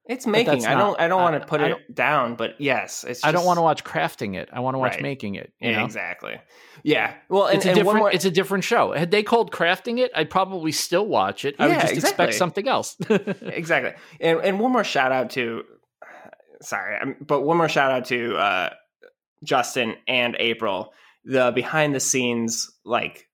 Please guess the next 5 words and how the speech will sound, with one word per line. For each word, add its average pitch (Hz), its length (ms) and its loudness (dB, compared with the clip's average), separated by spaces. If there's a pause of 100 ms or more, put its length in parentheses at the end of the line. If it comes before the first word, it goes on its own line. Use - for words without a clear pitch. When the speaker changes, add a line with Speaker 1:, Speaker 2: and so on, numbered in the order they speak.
(380)
Speaker 2:
Mm-hmm. 127 380 -2 (580)
Speaker 1:
footage 131 640 0
and 110 500 0
videos 120 520 0
that, 95 280 0